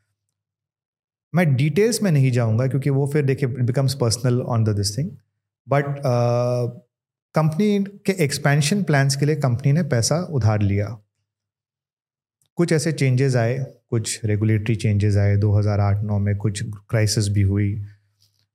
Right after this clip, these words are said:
उसके बाद कंपनी का जो डेट जो था, वो बढ़ता चला गया। तो एक तो कंपनी के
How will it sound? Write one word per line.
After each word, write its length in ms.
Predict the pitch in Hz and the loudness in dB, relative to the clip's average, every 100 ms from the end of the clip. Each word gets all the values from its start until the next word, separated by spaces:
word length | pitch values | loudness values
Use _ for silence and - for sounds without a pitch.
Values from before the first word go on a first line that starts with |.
| _ _ _ _ _ - | _ _ _ _ _ -4
उसके 300 | 165 170 240 | -4 -2 0
बाद 340 | 156 151 156 | 2 0 0
कंपनी 340 | 151 143 - 180 | 0 0 0 0
का 100 | 175 | 2
जो 140 | 160 | 2
डेट 680 | 147 107 131 170 - - - | 0 0 0 0 -4 -12 -6
जो 120 | 127 | -4
था, 520 | 113 110 101 101 - - | -2 0 -2 -4 -10 -6
वो 80 | 147 | -2
बढ़ता 320 | 123 113 117 | 0 0 0
चला 260 | 107 101 95 | 0 0 -2
गया। 300 | 95 - - _ _ _ _ _ _ | -4 -8 -12 _ _ _ _ _ _
तो 200 | 160 - 160 | -8 -4 -2
एक 260 | 165 165 | -2 -2
तो 140 | 190 190 190 - - | -2 -2 -6 -16 -2
कंपनी 380 | 139 135 143 170 | 0 2 2 0
के 240 | 170 170 | 0 0